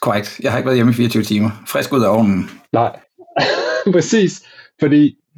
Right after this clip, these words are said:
Speaker 2: så vigtigt er det for palæstinenser at, at bringe alt det, det helt hotte, de, alle de hotte nyheder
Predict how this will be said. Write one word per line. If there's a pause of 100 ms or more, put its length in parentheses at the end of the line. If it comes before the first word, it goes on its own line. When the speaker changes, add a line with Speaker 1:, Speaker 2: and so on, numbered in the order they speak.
Speaker 2:
så
vigtigt
er
det
for
palæstinenser
at,
at
bringe (340)
alt
det,
det
helt (400)
hotte, (120)
de, (120)
alle
de
hotte
nyheder